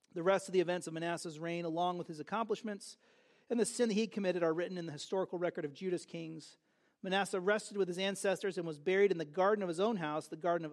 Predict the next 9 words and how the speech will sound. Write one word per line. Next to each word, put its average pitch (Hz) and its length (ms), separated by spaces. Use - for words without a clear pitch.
Uzzah. 151 460
His - 120
son 196 340
Amon 180 380
became 165 400
king 175 460
in 170 200
his 156 180
place." 139 640